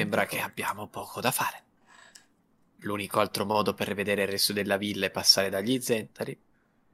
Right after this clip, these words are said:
Speaker 1: È ora di fare fuori qualche Zentari.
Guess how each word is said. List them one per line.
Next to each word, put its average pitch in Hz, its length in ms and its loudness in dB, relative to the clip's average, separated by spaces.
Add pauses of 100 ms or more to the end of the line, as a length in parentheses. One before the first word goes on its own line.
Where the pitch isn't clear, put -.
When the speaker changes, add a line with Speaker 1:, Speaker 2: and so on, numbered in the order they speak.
(300)
Speaker 1:
È 110 160 -4
ora 95 160 -2
di 104 140 -2
fare 101 420 -2
fuori - 580 -4 (120)
qualche - 340 -14
Zentari. - 400 -4